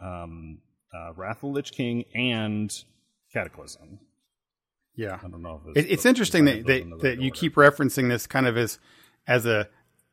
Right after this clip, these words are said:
Speaker 2: state of play as an M M O. Like, 'cause this is, Diablo is a standalone game. Always
Speaker 1: It
Speaker 2: has been a standalone game.
Speaker 1: It is,
Speaker 2: And
Speaker 1: but it's not, I mean, it wasn't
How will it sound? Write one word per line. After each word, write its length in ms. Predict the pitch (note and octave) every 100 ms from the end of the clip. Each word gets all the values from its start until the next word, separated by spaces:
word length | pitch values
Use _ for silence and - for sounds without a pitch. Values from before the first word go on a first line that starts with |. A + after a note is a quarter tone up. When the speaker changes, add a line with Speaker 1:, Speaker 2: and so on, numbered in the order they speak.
| _ _ _
Speaker 2:
state 400 | - - D3+ C#3
of 200 | C3+ A#2+
play 460 | - C#3 A#2+ G#2 - _ _ _ _ _ - _ -
as 200 | A#2 G#2+
an 80 | A2
M 120 | G2
M 120 | F#2
O. 140 | F#2 - - _ _ _ _
Like, 340 | B2+ G#2+ - - _
'cause 300 | - A#2 - -
this 220 | B2 -
is, 220 | G#2+ - _ _
Diablo 440 | - C3+ C#3+ C3 B2
is 160 | G#2+
a 40 | G2
standalone 580 | - D3 A#2+ G#2 G2 G2
game. 280 | G2 G2 - _ _
Always 200 | B2+ A#2+
Speaker 1:
It 60 | D#3+
Speaker 2:
has 140 | D#3+
been 140 | - G#2
a 20 |
standalone 460 | - G2+ F#2 F2+
game. 240 | F2+ E2 F#2+ _ -
Speaker 1:
It 140 | F3+
is, 260 | E3+ A2+ A2+
Speaker 2:
And 220 | A2+ G#2+
Speaker 1:
but 120 | B2
it's 220 | B2+ -
not, 380 | A#2+ B2 C3+ B2 - _ _ _ -
I 40 |
mean, 400 | A#2+ A2 G2+ G2 - _
it 140 | A#2 G2+
wasn't 480 | G2+ B2+ C3 B2+